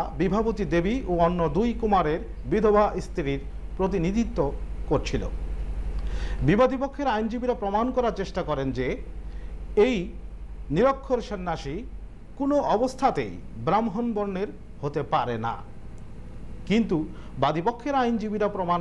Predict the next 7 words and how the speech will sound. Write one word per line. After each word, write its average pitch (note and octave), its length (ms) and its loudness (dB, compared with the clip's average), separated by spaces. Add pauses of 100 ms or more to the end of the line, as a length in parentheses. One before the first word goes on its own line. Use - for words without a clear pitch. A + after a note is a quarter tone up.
করে D#3 140 0 (120)
দেখান A3+ 280 0 (120)
যে C#3 80 4 (480)
কুমার F#3+ 340 4 (460)
রবীন্দ্রনারায়ণও G3 920 0 (300)
প্রায় D#3+ 240 6
নিরক্ষর A#3 400 2